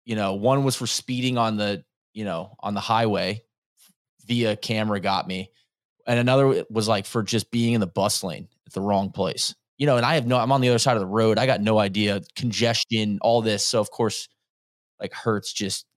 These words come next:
hits you with the bill plus a little extra for doing the work to pay it on your behalf. And, you know, my father-in-law was like, "I'm not, this is bullshit. I'm gonna fight this." I was like, "I think you should just, the, the amount of time it's gonna take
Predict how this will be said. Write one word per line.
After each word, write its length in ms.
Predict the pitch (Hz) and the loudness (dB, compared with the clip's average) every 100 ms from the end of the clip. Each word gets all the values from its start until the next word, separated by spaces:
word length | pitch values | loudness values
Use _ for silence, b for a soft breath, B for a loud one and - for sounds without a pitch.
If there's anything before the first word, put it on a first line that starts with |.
| _ _ _ _ | _ _ _ _
hits 280 | - 113 - | -4 -2 -2
you 100 | 101 | -2
with 180 | 101 | -2
the 260 | - 85 - _ _ _ _ _ _ _ | -2 -2 -4 _ _ _ _ _ _ _
bill 340 | 127 120 113 107 | 2 4 4 4
plus 240 | 120 107 | 0 2
a 60 | 117 | 2
little 280 | 113 110 | 4 4
extra 360 | 107 107 - 110 | 2 0 -2 -4
for 140 | - | -4
doing 380 | 98 - 117 107 | -8 -2 0 2
the 100 | 101 | 0
work 320 | 98 104 101 | 0 0 -2
to 100 | - | -6
pay 320 | 87 107 104 104 | -4 0 0 0
it 160 | 98 - | -2 -4
on 160 | 101 | -4
your 140 | 98 101 | -2 -4
behalf. 580 | 95 98 98 95 98 92 | -4 -2 -2 -2 -4 -10
And, 300 | 85 98 - - | -10 -12 -16 -10
you 100 | 101 | -6
know, 300 | 90 92 - _ _ _ _ | -6 -8 -12 _ _ _ _
my 80 | 98 | -8
father-in-law 320 | - 127 123 | 0 2 4
was 100 | 107 | 2
like, 100 | 101 | -2
"I'm 100 | 104 | -2
not, 160 | 185 320 _ | -2 -4 _
this 160 | 175 - | -2 -2
is 100 | - | -4
bullshit. 460 | - 117 - 110 92 | 0 2 2 0 0
I'm 120 | 131 | 0
gonna 120 | 185 | 0
fight 320 | - 113 156 | 0 0 0
this." 140 | 98 90 | -4 -4
I 40 | |
was 40 | |
like, 180 | 98 98 - | -4 -4 -6
"I 500 | - 110 113 107 101 - _ | -2 2 2 0 -2 -6 _
think 200 | 107 95 | -6 -4
you 100 | 101 | -4
should 160 | 87 90 | -6 -6
just, 340 | 92 92 - _ _ _ _ _ _ - | -4 -4 -6 _ _ _ _ _ _ -2
the, 100 | 117 | 0
the 160 | 120 | 2
amount 220 | 135 143 | 2 2
of 60 | 127 | 2
time 260 | 123 120 113 | 2 2 0
it's 100 | - | 0
gonna 120 | 110 | -2
take 260 | - 113 | 0 -2